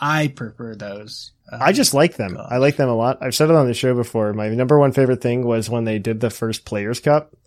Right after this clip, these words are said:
Speaker 2: The people who top cut Players' Cup were nobody that anybody knew.
Speaker 1: Mm-hmm.
Speaker 2: Like,
Speaker 1: I thought that was
Speaker 2: all
Speaker 1: cool.
Speaker 2: of them. All of them. And I think that's because there's such a high barrier of entry for this. Because you have to travel. One,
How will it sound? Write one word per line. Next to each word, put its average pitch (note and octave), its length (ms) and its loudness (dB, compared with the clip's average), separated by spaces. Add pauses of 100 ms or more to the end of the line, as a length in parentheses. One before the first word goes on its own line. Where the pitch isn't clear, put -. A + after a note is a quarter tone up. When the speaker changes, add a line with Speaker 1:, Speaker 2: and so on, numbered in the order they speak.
(380)
Speaker 2:
The A#2+ 80 -4
people C3+ 300 2
who C3 120 2
top - 300 -6
cut B2 220 -4
Players' A2 340 -4
Cup D3 280 -2 (960)
were A#2+ 640 -4 (600)
nobody D3+ 600 2
that C3+ 240 -2
anybody B2 440 -2
knew. F#2 220 -8 (1040)
Speaker 1:
Mm-hmm. E3+ 300 0 (680)
Speaker 2:
Like, C#3 380 0
Speaker 1:
I D#3 100 -4
thought D3+ 160 -4
that D3 80 -4
was D3+ 80 4
Speaker 2:
all E3 120 4
Speaker 1:
cool. D#3 40 4
Speaker 2:
of B2 100 -2
them. A2 280 -6 (320)
All D#3+ 260 4
of A2 80 -4
them. G2+ 280 -10
And B2+ 200 -4
I C3+ 100 2
think D3 260 0
that's D3 220 4
because C#3+ 440 2
there's B2 220 -4
such C#3+ 220 0
a B2+ 60 0
high B2+ 280 0
barrier B2+ 380 -2
of A2+ 100 -8
entry G#2+ 360 -8
for G2+ 160 -16
this. F#2+ 220 -12
Because F#3 280 -2
you G#3+ 100 2
have G#3+ 120 2
to G#3 80 0
travel. G#3 520 0
One, C#3 440 0